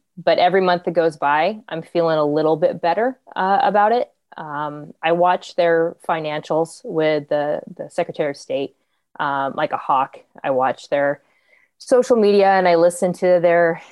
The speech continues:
you know, podcasts and things that they do. And, you know, that's,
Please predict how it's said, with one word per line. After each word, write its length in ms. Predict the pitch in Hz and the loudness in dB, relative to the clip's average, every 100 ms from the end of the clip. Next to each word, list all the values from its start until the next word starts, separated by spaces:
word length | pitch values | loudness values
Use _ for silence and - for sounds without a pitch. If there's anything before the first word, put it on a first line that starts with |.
| _ | _
you 100 | 180 | -6
know, 360 | 160 151 151 151 _ _ | -4 -2 -2 -6 _ _
podcasts 720 | - 147 147 - 143 135 - - | -4 -2 -2 -4 -4 -4 -6 -10
and 140 | 147 | -8
things 240 | 147 151 | -8 -8
that 120 | 151 143 | -8 -4
they 140 | 151 | -6
do. 360 | 143 131 135 - | -6 -8 -6 -6
And, 180 | - - _ _ _ - | -10 -14 _ _ _ -2
you 80 | |
know, 80 | 175 | 2
that's, 300 | 180 180 - | 2 0 -4